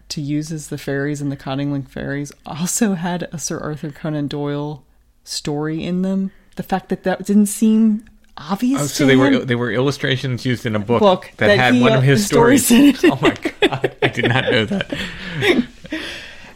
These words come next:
Speaker 2: Speaking of the, the Cottingley fairy photographs, which we've talked about before in, uh,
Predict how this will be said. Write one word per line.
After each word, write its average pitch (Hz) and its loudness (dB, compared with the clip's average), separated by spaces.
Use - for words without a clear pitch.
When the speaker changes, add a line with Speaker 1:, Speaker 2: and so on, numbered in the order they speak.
Speaker 2:
Speaking 110 0
of 95 -2
the, 101 0
the 104 -4
Cottingley 101 0
fairy 98 -2
photographs, 107 -10
which 104 -16
we've 110 -4
talked 101 -4
about 101 -6
before 95 -6
in, 92 -6
uh, 90 -10